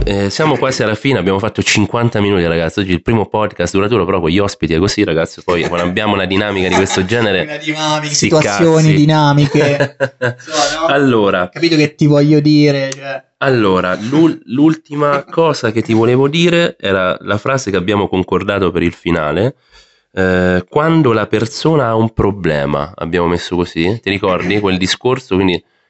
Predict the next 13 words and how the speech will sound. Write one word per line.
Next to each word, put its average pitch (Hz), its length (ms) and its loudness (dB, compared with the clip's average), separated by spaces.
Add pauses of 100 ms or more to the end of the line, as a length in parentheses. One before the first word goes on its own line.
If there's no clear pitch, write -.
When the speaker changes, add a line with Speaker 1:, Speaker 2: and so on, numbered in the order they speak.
(140)
Speaker 1:
fai 107 240 -4
un 98 140 0
tuo 104 140 -2
ultimo 98 380 0
Speaker 2:
Allora, 95 100 0
quando 101 100 2 (100)
la 104 60 0
Speaker 1:
monologo. 104 220 0 (180)
Speaker 2:
persona 180 180 -10
ha 175 60 -16
un - 80 -20
problema, 190 760 -2
eh... 131 960 -8